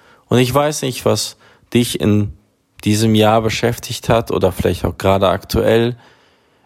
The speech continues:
oder mit welcher Erwartung, mit welchem Gefühl du auf das nächste Jahr schaust. Ich möchte dich nochmal an die Weihnachtsbotschaft erinnern. Gott kommt zu dir.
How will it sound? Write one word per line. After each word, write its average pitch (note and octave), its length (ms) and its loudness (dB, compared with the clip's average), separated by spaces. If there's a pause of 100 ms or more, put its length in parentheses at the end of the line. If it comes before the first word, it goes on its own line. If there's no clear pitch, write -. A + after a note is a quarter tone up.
(220)
oder A2+ 600 2 (920)
mit A2+ 240 0
welcher B2+ 320 0
Erwartung, G#2+ 720 0
mit G2+ 160 -2
welchem A2 380 0
Gefühl G2+ 680 0 (440)
du G2 100 0
auf F#2+ 100 -2
das - 220 -2
nächste G2+ 320 0
Jahr F#2 280 2
schaust. - 720 -8 (920)
Ich - 140 -8
möchte A#2+ 300 0
dich G#2+ 180 -2
nochmal A2 360 2
an G2+ 100 2
die F#2+ 160 0
Weihnachtsbotschaft F#2 960 -2
erinnern. F2 580 -6 (1160)
Gott - 560 -2 (300)
kommt F#2+ 680 -2
zu - 220 0
dir. F#2 520 0